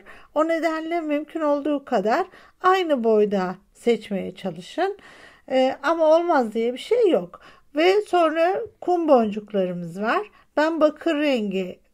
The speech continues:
kum boncuk seçtim. Bakır rengi Swarovski üç numara kristal seçtim. Ve yine üç numara iri delikli. Bunlar inci de olabilir.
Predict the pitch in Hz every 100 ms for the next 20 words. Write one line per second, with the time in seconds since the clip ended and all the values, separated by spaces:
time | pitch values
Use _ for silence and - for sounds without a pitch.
0 | _ - 233 214 202 185 190 190 - _
1 | _ _ - 226 185 - - 294 330 269
2 | 254 - 277 254 220 208 202 214 240 208
3 | 202 214 214 - 208 214 214 233 208 175
4 | 170 - 214 - 277 285 285 302 294 -
5 | 381 392 - - - - 247 269 277 -
6 | 277 285 277 - 294 285 - 262 214 190
7 | 196 277 381 427 _ _ - - _ 285
8 | 302 294 233 214 196 185 - 285 349 -
9 | - 320 320 311 294 302 - 247 220 196
10 | 190 190 190 240 339